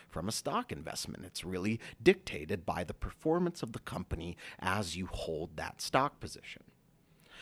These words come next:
A bond is a lot different form of an investment. It's treated as more of a conservative investment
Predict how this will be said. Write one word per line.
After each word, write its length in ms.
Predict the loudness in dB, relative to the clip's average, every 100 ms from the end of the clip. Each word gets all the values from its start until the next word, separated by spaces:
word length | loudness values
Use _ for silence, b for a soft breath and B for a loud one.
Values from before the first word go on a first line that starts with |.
| B B
A 60 | 6
bond 560 | 6 2 2 -2 -4 -10 B
is 120 | 4
a 60 | 4
lot 400 | 4 -2 -4 0
different 340 | 0 0 -4
form 380 | -6 -4 -2 -2
of 100 | -4
an 100 | -6
investment. 600 | -6 -4 -2 -4 -6 -12 -20 _ -18 B B B
It's 320 | 0 2 0
treated 560 | 0 2 4 4 2
as 180 | 2 4
more 260 | 4 6 4
of 100 | 2
a 60 |
conservative 960 | -4 -6 -4 0 4 4 6 4 2 -4
investment 760 | -6 -6 -6 -4 -4 -4 -8